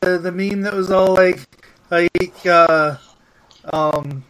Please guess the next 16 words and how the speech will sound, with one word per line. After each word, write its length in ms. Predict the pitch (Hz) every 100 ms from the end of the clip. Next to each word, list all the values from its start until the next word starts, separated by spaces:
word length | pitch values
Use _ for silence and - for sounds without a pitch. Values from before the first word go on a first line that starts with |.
| -
Doctor 320 | - 185 180
Strange 420 | 175 196 196 190 185
saw 320 | - 190 185
the 140 | 180 180
end 140 | 180
of 120 | 170
Infinity 520 | 175 151 180 180 180
War 300 | 180 185 185
fourteen 560 | - 185 185 - 190 180
million 320 | 185 180 170
times 380 | 175 175 185 175
and 100 | 165
had, 200 | 175 175
didn't 200 | 180 180
tell 300 | 170 - 185
anyone? 400 | 185 185 196 202